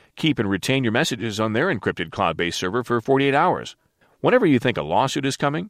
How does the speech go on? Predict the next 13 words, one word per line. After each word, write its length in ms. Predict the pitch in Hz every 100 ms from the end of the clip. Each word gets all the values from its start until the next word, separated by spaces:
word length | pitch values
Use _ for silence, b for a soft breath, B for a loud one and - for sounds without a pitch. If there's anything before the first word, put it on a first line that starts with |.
| _
start 280 | - 185 165
hitting 240 | 135 135
the 80 | 95
save 280 | - 147 117
button. 300 | 69 50 - _ _
That's 320 | 101 101 - -
doubly 320 | 123 95 87
true 320 | - 104 123
if 160 | 92 107
you're 120 | 92
a 60 |
larger 340 | 87 98 101 85
company, 340 | 85 78 90